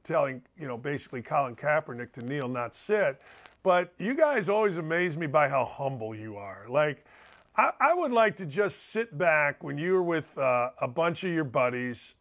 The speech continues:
and you're discussing over beer or whatever it is.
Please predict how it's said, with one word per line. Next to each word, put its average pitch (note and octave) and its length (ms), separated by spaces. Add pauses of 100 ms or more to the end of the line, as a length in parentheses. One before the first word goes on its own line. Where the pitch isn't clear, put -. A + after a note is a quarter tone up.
(200)
and C3+ 180
you're C#3 140
discussing D#3+ 720
over D#3 260
beer D3 540
or C3+ 80
whatever C#3+ 400
it D3 80
is. B2+ 360